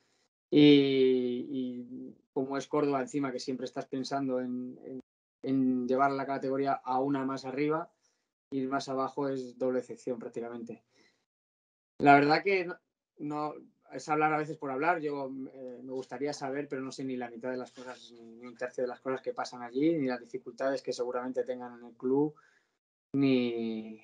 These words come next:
y hace, y hago mal muchas veces seguramente en hacer comparaciones o en hacer, o, o en buscar,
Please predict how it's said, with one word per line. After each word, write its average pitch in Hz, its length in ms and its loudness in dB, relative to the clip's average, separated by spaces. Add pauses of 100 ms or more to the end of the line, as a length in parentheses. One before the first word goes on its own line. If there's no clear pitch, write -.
(280)
y 143 140 10
hace, 165 260 10
y 151 100 4
hago 175 200 6
mal 180 240 -2
muchas 170 220 -6
veces 170 140 -8
seguramente 165 540 -6
en 156 100 -4
hacer 143 220 -12
comparaciones 156 840 -8
o 143 60 -12
en 135 100 -12
hacer, 143 400 -10
o, 131 80 -10
o 135 220 -14
en 135 60 -12
buscar, 143 460 -10